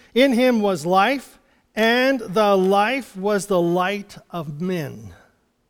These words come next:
The life of Jesus is the light of men.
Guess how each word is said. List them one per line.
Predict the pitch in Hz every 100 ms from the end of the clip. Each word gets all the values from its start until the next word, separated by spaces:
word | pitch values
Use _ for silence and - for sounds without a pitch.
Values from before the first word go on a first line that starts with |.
| _ _ _ _ _ _
The | 180 165
life | 175 226 285 254
of | 247 196
Jesus | 139 226 254 202 151 147 - - _
is | 196 185 -
the | 170
light | 156 165 180 185 185 - - _ _ _ _ -
of | 160 151
men. | 160 160 127